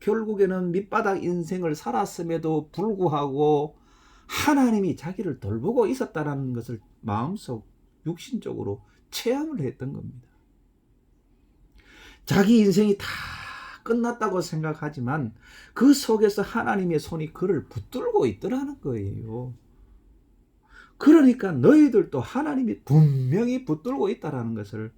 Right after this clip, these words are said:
각인시켜주는 말입니다. 부모가 죽을 때가 되면은 자식을 걱정하게 돼 있습니다. "아이고, 참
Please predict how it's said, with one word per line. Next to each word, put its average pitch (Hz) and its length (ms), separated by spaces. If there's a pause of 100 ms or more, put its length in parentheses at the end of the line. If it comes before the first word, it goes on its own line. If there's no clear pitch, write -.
(920)
각인시켜주는 110 960 (440)
말입니다. 101 640 (3250)
부모가 123 680
죽을 143 320
때가 104 240
되면은 110 680
자식을 113 480
걱정하게 117 640
돼 - 120
있습니다. 107 580 (680)
"아이고, 113 840 (800)
참 117 360